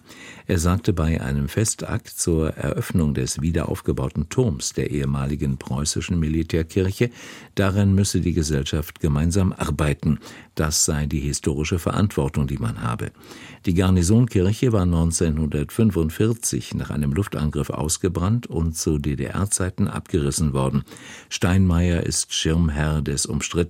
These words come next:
Projekts zum Wiederaufbau des Kirchturms, das zweitausendsiebzehn begonnen hatte.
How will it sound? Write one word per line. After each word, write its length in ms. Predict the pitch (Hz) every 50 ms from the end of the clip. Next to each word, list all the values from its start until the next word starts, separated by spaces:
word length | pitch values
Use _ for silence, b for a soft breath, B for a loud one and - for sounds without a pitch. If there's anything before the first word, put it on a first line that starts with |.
| - 87 78 76 76 71
Projekts 720 | - - 73 76 69 69 67 - - - - - - -
zum 220 | - - 76 69 69
Wiederaufbau 580 | 71 71 69 - - 78 80 - - 69 71
des 200 | 67 64 - -
Kirchturms, 680 | - - 85 78 80 - - 98 90 101 113 123 - B B B B B B B B
das 240 | - - 82 - -
zweitausendsiebzehn 1000 | - - 73 71 - 71 67 67 69 65 78 95 104 - - - 76 67 69 76
begonnen 480 | 78 92 85 92 87 85 78 69 60 58
hatte. 220 | 58 - - -